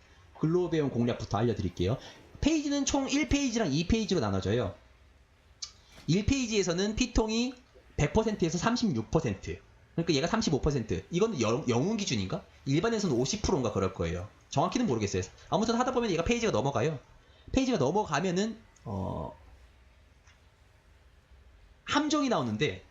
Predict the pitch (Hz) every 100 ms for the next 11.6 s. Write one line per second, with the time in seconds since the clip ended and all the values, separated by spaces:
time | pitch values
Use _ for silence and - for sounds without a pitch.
0 | - - 165 254 311 320 311 233 135 -
1 | 143 - 87 85 - - - - - -
2 | - - - - _ - _ 165 196 320
3 | 320 220 156 135 104 92 82 85 - -
4 | - _ _ _ - - - - 165 185
5 | 247 262 277 208 208 185 135 123 95 -
6 | - - - - - - - - - -
7 | - - - - - - - - - -
8 | - - - - - - - - - -
9 | - - - - - - - - - -
10 | - - - - - _ _ _ _ _
11 | _ - - 240 147 -